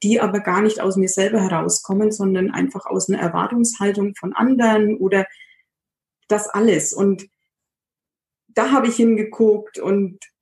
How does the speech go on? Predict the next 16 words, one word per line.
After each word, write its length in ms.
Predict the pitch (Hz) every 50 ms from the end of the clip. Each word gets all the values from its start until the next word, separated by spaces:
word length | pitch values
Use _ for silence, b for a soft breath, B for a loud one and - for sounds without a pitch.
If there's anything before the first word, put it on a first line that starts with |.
| _ _ _ _ _ _ _ _ _ _ _ _ _ _ _ _
letztlich 800 | 220 214 220 220 - - 294 269 285 277 269 269 - - - - _ _ _ 196
habe 180 | 190 208 220
ich 100 | 233 233
mich 260 | 233 214 214 - - -
schon 160 | 220 196 -
immer 260 | 202 220 247 285 277
damit 340 | 269 262 247 247 240 - -
beschäftigt, 800 | 240 233 - - 233 262 - - - 262 262 269 262 - - - _ _ _ _
wer 200 | - 185 202 190
bin 180 | - 254 269 330
ich 160 | 349 - -
denn 160 | - - -
eigentlich? 480 | 170 170 156 170 185 - - - - -
Also 180 | - 214 226 -
ich 220 | - 226 - -
weiß, 460 | 180 165 180 214 269 359 349 - -